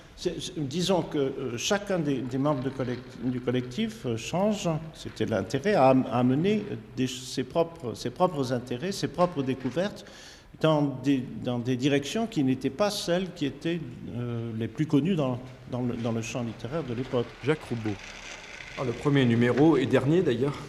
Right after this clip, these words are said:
Speaker 2: que vous avez initié, c'est le numéro six, qui s'appelle La poétique, la mémoire. Une des thèses centrales, si je peux parler comme ça, c'est que la poésie est mémoire de la langue.
Speaker 1: Ouais.
Speaker 2: La poésie a été très importante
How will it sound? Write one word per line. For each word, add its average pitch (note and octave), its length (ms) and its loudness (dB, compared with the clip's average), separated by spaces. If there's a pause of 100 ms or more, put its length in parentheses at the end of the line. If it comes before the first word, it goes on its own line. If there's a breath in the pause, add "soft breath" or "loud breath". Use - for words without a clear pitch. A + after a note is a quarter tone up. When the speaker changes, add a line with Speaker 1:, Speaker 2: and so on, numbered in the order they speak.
(180)
Speaker 2:
que A#2+ 60 -4
vous A2+ 140 -4
avez A#2 180 -2
initié, B2 480 -4
c'est B2 300 -6
le A2 220 0
numéro A2+ 440 -2
six, - 380 -8
qui - 100 -16
s'appelle D3 340 -2
La A#2 100 2
poétique, B2 560 2
la B2 80 0
mémoire. B2 600 -2 (640 loud breath)
Une A#2+ 140 2
des A#2+ 160 0
thèses C#3 180 4
centrales, C3+ 440 0
si A#2+ 160 -8
je - 80 -12
peux A2+ 120 -6
parler A2+ 240 -2
comme A2 180 -4
ça, E3+ 180 -2
c'est B2+ 200 -4
que A#2+ 140 -4
la A2+ 100 -2
poésie A#2+ 460 2
est C3+ 40 2
mémoire A#2+ 320 2
de A#2 100 2
la A#2+ 120 4
langue. A#2 340 0 (680)
Speaker 1:
Ouais. G2+ 100 -14 (580)
Speaker 2:
La A#2+ 100 -4
poésie A#2+ 480 0
a A#2+ 60 0
été A#2 160 -6
très B2+ 260 -4
importante D3+ 720 -4